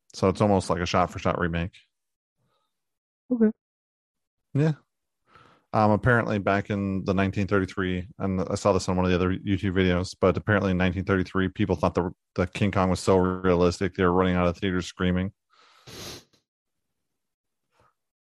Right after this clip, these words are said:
Speaker 1: <laughs>
Speaker 2: Uh, oh, I forgot to find it. There's a, there's a great,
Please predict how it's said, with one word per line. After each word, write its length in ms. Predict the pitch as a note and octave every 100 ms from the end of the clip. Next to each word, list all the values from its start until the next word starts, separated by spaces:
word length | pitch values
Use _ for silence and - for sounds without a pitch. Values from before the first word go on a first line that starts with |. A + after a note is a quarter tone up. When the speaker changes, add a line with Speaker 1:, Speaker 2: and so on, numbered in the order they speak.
| _ _
Speaker 1:
<laughs> 200 | - C#3 B2+ C3+ - C3+ - C3 - - _ - D#3 - - _ _ - - - A2 - - _ _ _ _ _ _ _ _ _ _ _ _ _ _ _ _ _ _ -
Speaker 2:
Uh, 180 | C3 -
oh, 520 | - - F#3+ F#3 F3 D#3+
I 160 | C3+
forgot 340 | - F3+ F3 -
to 180 | F3
find 440 | D#3 D3 E3 F3+ D#3+
it. 200 | A2+ - _ _
There's 300 | D3 E3 E3
a, 180 | F3 D#3
there's 220 | C#3+ D3+
a 80 | D3+
great, 800 | C3+ C#3+ D#3+ F3 F#3+ - -